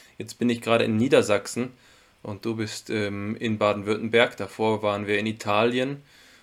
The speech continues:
und so weiter und so fort. Also, ähm,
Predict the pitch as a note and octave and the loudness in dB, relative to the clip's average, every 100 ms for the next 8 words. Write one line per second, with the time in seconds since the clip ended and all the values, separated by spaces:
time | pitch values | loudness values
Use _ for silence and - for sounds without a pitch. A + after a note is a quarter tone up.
0 | - A#2+ A#2 A2 A2 A2+ G#2 G#2 - G#2+ | -6 -2 -2 2 2 2 -2 -4 -4 0
1 | A#2 C#3+ - G#2+ G2 G2 G2+ G#2 - A2 | 0 -2 -2 -2 -2 -2 -2 -4 -6 -6
2 | G#2 G#2 G2+ | -4 -6 -10